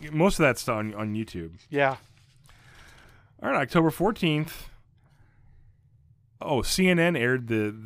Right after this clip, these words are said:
Speaker 1: the live the, uh, story of an eighteen-month-old to-, toddler, Jessa McClure, who had fallen down a well
Speaker 2: The well.
Speaker 1: in Midland, Texas. It became one of the things that, that really made C N N a household name.
Speaker 2: Yeah. Wow.
Speaker 1: 'Cause they broadcast it live.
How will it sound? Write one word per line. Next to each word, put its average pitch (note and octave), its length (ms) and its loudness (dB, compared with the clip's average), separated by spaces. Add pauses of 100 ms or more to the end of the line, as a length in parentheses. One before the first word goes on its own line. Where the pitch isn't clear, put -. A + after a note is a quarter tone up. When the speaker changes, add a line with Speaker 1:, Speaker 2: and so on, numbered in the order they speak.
(160)
Speaker 1:
the B2+ 80 -12
live A2+ 440 0
the, G2 280 -6
uh, F#2 60 -8
story A#2 380 -2
of G2+ 120 -2
an G2 60 -6
eighteen-month-old A#2 1300 -6
to-, A#2 240 -4
toddler, A#2+ 320 -2
Jessa A2 320 -4
McClure, A2 640 -4 (100)
who A2 80 -6
had G2 100 -8
fallen G#2+ 320 -4
down G2+ 200 -4
a F#2+ 40 -6
well G2 220 0
Speaker 2:
The - 60 2
well. C#3+ 200 6 (140)
Speaker 1:
in C#3+ 60 2
Midland, A2 80 -4
Texas. G2+ 500 -6 (480)
It A2 80 -6
became B2+ 500 0
one C3 100 0
of B2+ 100 -2
the A2+ 80 -6
things B2+ 260 -4
that, A2+ 100 -8 (180)
that A2 120 -6
really A2 220 2
made A2 540 -2
C B2 220 -2
N A2 80 0
N A2+ 140 -2
a G2 40 -2
household G#2 440 -6
name. G#2+ 240 -4
Speaker 2:
Yeah. A#2+ 200 -6 (380)
Wow. G#2+ 240 -14 (120)
Speaker 1:
'Cause G#2 140 -10
they A#2 120 0
broadcast A#2 640 -2
it D3 100 -8
live. D#2+ 960 -10